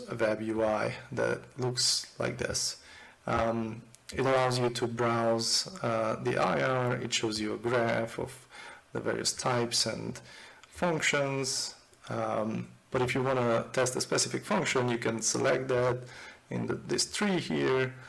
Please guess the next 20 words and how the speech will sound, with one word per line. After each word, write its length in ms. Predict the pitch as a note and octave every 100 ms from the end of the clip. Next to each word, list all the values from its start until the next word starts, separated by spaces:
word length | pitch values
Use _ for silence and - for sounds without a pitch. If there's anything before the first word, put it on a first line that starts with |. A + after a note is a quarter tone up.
| - - -
Let 120 | B2
me 80 | B2+
just 280 | B2 A#2 -
make 180 | B2 B2+
it 160 | A#2+
bigger 440 | E3 D#3 C#3 C3 B2+ - - - - - - -
and, 260 | A#2+ A2+ - -
and 120 | A#2
show 220 | - A#2
you 160 | A2 A2
what 240 | A2 A2
it, 160 | A2 - - -
uh, 640 | A#2+ A2 G#2+ A2 A2 A2+ - -
what 120 | A#2+
it 120 | A2+
does. 280 | A#2+ A#2 -
So 500 | - - A#2+ A2+ A2+ -
it, 300 | B2+ A#2+ -
it 220 | C3+ A#2+
basically, 640 | D3+ C3 B2+ B2 A#2+ A#2